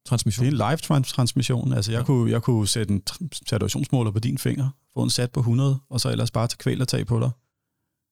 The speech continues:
Speaker 2: Og så vil der formentlig, nej, det er måske lidt at overtage, men måske gå ti minutter, før den rent faktisk begyndte at falde.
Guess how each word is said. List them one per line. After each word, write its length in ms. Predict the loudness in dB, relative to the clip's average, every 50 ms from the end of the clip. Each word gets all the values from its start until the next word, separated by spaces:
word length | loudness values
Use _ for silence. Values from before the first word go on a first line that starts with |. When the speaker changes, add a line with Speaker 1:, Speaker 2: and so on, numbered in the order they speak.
| _ _ _ _
Speaker 2:
Og 80 | -6 -4
så 100 | -2 0
vil 100 | 2 2
der 100 | 2 0
formentlig, 640 | 0 0 0 0 0 -2 -2 -4 -2 0 0 0 0 0 _ -10
nej, 80 | -8 -6
det 60 | -2
er 40 | -2
måske 200 | -2 0 0 0
lidt 100 | 0 2
at 60 | 2
overtage, 360 | 2 2 0 0 0 0 0
men 100 | 0 0
måske 240 | 0 0 0 0 -2
gå 160 | 0 0 0
ti 140 | 0 0 -2 0
minutter, 300 | 0 2 2 2 2 0
før 180 | 0 0 -2 0
den 80 | 0 0
rent 140 | 0 0
faktisk 220 | 0 -2 -2 -2 -2
begyndte 260 | 0 0 2 2 2
at 60 | 0
falde. 240 | 0 0 0 0 -2